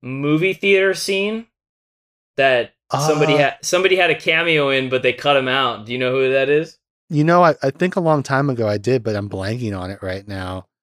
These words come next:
Speaker 1: So originally, they, that theater scene in the beginning was much longer, and, um,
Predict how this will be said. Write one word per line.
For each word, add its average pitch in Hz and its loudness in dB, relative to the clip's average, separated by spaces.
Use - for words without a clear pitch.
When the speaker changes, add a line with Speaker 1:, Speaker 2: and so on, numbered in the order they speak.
Speaker 1:
So 170 4
originally, 160 2
they, 127 0
that 135 0
theater 170 0
scene 131 -4
in 127 -4
the 135 -4
beginning 170 0
was 113 -8
much 139 -4
longer, 143 0
and, 123 -2
um, 117 -2